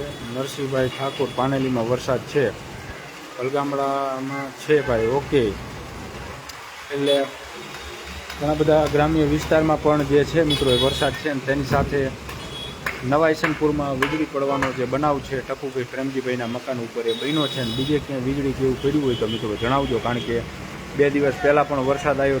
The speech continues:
ત્યારે પણ જોગડના શક્તિગઢ ગામે અને ચિત્રોડીમાં વીજળી પડી હતી. ચિત્રોડીમાં ભેંસનું મોત થયું હતું, શક્તિગઢ ગામે ખેત મજૂરનું જે છે મિત્રો એ મોત થયું હતું. એટલે વરસાદની સાથે વીજળી પડવાના પણ જે બનાવો છે મિત્રો એ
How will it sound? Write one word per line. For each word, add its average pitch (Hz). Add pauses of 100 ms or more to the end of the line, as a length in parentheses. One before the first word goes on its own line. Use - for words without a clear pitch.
ત્યારે 139
પણ 135
જોગડના 131
શક્તિગઢ 139
ગામે 139 (140)
અને 127 (180)
ચિત્રોડીમાં 131
વીજળી 127
પડી 127
હતી. 117 (640)
ચિત્રોડીમાં 143
ભેંસનું 139
મોત 135
થયું 135
હતું, 123
શક્તિગઢ 139
ગામે 131 (180)
ખેત 143
મજૂરનું 131
જે 123 (100)
છે 135
મિત્રો 123
એ 113
મોત 120 (120)
થયું 117
હતું. 113 (2250)
એટલે 123 (140)
વરસાદની 143
સાથે 143 (160)
વીજળી 135
પડવાના 131
પણ 123
જે 123
બનાવો 127
છે 139
મિત્રો 113
એ 117